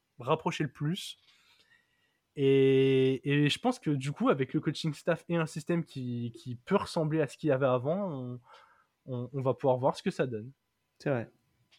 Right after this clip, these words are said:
Speaker 1: Et Las Vegas place cette équipe en dessous des autres puisqu'ils les mettent quand même à huit virgule cinq victoires, Alex. Est-ce qu'ils vont gagner plus ou moins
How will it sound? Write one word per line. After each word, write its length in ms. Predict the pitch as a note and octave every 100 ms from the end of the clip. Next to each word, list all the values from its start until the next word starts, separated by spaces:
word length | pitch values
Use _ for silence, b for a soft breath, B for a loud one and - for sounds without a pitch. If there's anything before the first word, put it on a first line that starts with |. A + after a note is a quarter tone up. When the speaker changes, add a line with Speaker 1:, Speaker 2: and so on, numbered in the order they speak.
| _ _ _ _ _ _ _ _ _ _ _ _ -
Speaker 1:
Et 60 | C#3
Las 240 | F3 E3+
Vegas 600 | E3+ D#3 D#3+ F3+ - - - _ -
place 360 | E3 F#3+ G3
cette 200 | - E3+
équipe 400 | E3+ - E3+ F3+ -
en 100 | E3
dessous 220 | - G#3+
des 200 | F#3 D3
autres 140 | F3
puisqu'ils 320 | - C3+ - D3
les 60 |
mettent 180 | E3 -
quand 100 | D#3
même 200 | F#3 F#3 -
à 160 | E3 F3+
huit 220 | D3+ F3+ F3
virgule 300 | D#3+ C#3+ C#3
cinq 260 | - F3
victoires, 420 | C#3+ D3 - D3+ D3
Alex. 340 | C3 D3 -
Est-ce 100 | B2
qu'ils 160 | - B2
vont 140 | B2
gagner 240 | B2 A#2+
plus 540 | A#2+ _ D#3 F#3 F#3 -
ou 80 | E3
moins 400 | D3 C3+ C#3 D#3+